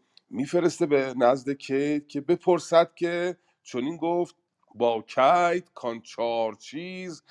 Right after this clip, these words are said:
که کس را به گیتی نبوده است نیز، همی شاه خواهد که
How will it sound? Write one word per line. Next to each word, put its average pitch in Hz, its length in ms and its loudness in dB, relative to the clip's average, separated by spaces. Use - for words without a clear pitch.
که 123 160 -10
کس - 420 -4
را 117 300 2
به 110 180 -8
گیتی 110 680 -16
نبوده 131 600 4
است 113 540 2
نیز، 190 680 -10
همی 208 280 0
شاه 185 520 0
خواهد 135 500 -10
که 127 180 -16